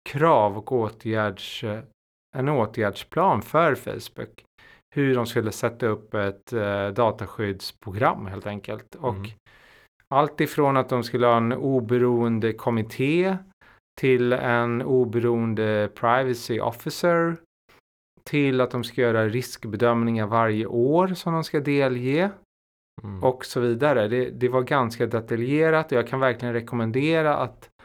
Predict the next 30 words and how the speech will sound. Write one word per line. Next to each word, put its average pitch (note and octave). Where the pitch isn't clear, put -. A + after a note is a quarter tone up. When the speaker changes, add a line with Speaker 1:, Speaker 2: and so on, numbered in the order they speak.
Speaker 1:
läsa A#2+
igenom C#3
det G2+
här, G2+
eh, G#2+
om A#2+
man A2+
är C3+
ansvarig A2
för A2+
ett G2+
dataskyddsprogram, A2
för B2
det A#2
fanns A2+
väldigt A#2
mycket G#2+
na-, A2+
matnyttigt. A#2+
Speaker 2:
Mm. G#2+
Speaker 1:
Och A#2+
då B2
var D3
det A#2+
inte A2+
ens G#2
G G#2
D G2
P G#2+
R. C#3